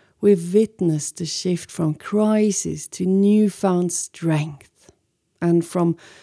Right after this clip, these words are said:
enduring the unexpected twists of life to letting time be the revealer of change,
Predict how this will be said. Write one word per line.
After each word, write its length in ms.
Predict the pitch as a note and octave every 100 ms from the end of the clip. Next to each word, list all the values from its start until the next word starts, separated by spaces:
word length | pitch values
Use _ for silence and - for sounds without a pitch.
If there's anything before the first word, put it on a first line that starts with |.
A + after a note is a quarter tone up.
| _
enduring 800 | - G3+ F3+ G#3+ G#3+ G#3 G3+ F#3+
the 180 | F3+ F3
unexpected 800 | G3+ A3 G#3+ - - G3 - G3
twists 460 | - - F#3 - -
of 160 | E3+
life 640 | E3+ E3 F3 F3 E3+ E3+ -
to 100 | D#3+
letting 500 | D3+ D#3+ E3+ F3 F3
time 600 | E3+ F3 F#3 F#3 F#3+ F3+
be 100 | E3
the 140 | D#3+
revealer 800 | D#3 E3 E3 G3 G#3 G#3+ G#3 G3+
of 200 | G3+ -
change, 560 | - G3 F#3 F#3 F3+